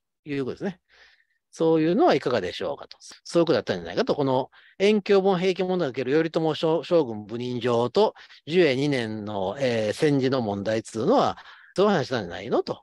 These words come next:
いや、証拠はまだ、あれやけども、そういう可能性あるよという話ですね。これについては、松島秀一氏は源義、源頼朝で、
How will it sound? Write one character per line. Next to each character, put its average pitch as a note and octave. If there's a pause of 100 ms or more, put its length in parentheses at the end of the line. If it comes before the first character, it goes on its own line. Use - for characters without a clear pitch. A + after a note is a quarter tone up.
い F#3
や、 E3+
証 E4+
拠 F4+
は E4+
ま E3+
だ、 C#3+ (560)
あ G#3
れ F3
や C#3
け B2+
ど A#2+
も、 A2 (320)
そ G#3+
う -
い -
う -
可 G3
能 F#3
性 -
あ B2
る B2+
よ A#3+
と F#3
い C3+
う -
話 G#2+
で -
す -
ね。 G3 (360)
こ -
れ F4
に F4+
つ -
い F#3+
て A3
は、 E3+
松 E3+
島 G#3+
秀 E3+
一 E3
氏 D#3
は A#2
源 B3+
義、 B3+ (160)
源 B3
頼 B3
朝 G3
で、 G#2+